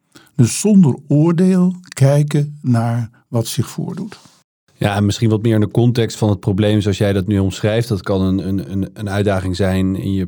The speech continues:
Speaker 2: persoonlijke leven, in je,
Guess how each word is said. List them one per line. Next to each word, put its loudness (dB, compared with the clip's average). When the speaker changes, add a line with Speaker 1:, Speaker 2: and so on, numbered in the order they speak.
Speaker 2:
persoonlijke -2
leven, 0
in -12
je, -10